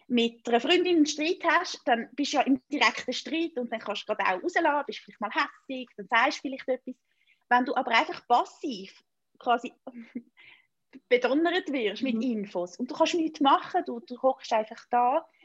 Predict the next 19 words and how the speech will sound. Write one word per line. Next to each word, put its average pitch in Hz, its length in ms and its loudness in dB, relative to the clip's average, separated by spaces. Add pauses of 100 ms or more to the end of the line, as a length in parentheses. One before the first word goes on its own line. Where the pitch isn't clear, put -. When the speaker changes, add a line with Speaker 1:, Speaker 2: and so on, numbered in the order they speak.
(220)
Speaker 1:
dann 254 160 0
müssen 285 200 2
die 311 120 0
Emotionen 262 600 0
nachher 233 340 2
irgendwo 233 500 0
hin. 180 320 -4 (140)
Du 220 80 -4
musst 226 120 0
etwas 233 220 -2
mit 226 160 -2
denen 208 180 0
machen. - 480 -4 (1000)
Und 226 180 0
darum 220 220 6
verändert 226 580 2
es 208 60 0
uns, 196 380 -4
also 196 260 -4